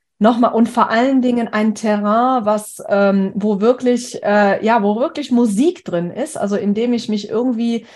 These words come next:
vielleicht auch gar nicht so auskenne, wo, wo, ne, wo ich, wo ich mich noch mal so richtig reinknien müsste. Ich glaub, da hätte ich Bock drauf.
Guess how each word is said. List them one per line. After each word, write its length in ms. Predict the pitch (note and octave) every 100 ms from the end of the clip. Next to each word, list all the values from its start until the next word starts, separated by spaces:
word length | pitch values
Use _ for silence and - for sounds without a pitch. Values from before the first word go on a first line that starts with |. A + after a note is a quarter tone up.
| - - _ _
vielleicht 340 | G#3 A#3+ C#4
auch 120 | A3
gar 180 | A3+ B3+
nicht 160 | C#4 C4
so 120 | A3+
auskenne, 1040 | - D4 E4 D#4+ - C4 B3+ B3 B3 A#3+ G#3+
wo, 300 | G#3 G#3 G3
wo, 380 | G3+ G#3 G#3
ne, 280 | F#3+ G#3+ B3 A3+
wo 100 | G#3+
ich, 120 | G#3+
wo 60 |
ich 140 | B3+ B3
mich 100 | B3
noch 120 | A#3+
mal 120 | A#3+
so 60 | A#3
richtig 420 | B3+ E4+ B3+ A3
reinknien 920 | G3+ C#4+ E4 - - A3 G#3+ A3+ G#3+
müsste. 560 | G#3 B3+ - - B3+ C#4 - _ _ _
Ich 40 |
glaub, 180 | - D#4
da 100 | E4+
hätte 180 | D#4 E4
ich 100 | -
Bock 220 | - -
drauf. 480 | - - - -